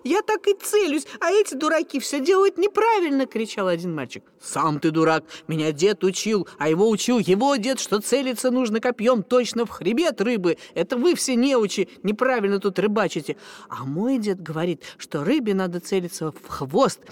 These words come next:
а все остальные способы неверные». Старейшина посмотрел на них и сказал: «Дети, с вами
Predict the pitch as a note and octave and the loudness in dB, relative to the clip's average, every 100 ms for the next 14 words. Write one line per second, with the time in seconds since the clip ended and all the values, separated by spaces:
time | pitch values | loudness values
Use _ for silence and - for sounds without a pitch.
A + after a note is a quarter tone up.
0 | - - E3+ - G3+ F3 E3 F3 B3 G3+ | -18 -8 -6 -2 -2 -2 -4 0 0 -2
1 | - D#3+ D#3 C#3 - D#3+ F#3+ F3 G#3+ D#3+ | -6 -8 -8 -12 -6 0 2 2 0 0
2 | C#3 A#2 - - _ _ _ _ - - | -4 -6 -12 -20 _ _ _ _ -20 -16
3 | A2+ A2 G#2+ - - A2+ - - A#2 A#2 | -12 -12 -14 -16 -16 -18 -18 -18 -16 -16
4 | - C#3 G3 G#3 G3 F3+ F#3+ - _ - | -12 -8 -6 -4 -6 -6 -8 -14 _ -16
5 | D#3+ - D3 C3+ - _ _ _ _ _ | -14 -14 -14 -16 -20 _ _ _ _ _
6 | _ _ _ _ - C#3+ C3 F#2 - - | _ _ _ _ -14 -8 -8 -8 -14 -20
7 | _ _ _ _ _ - - A#2+ B2 A3+ | _ _ _ _ _ -16 -14 -10 -8 -10
8 | - _ | -12 _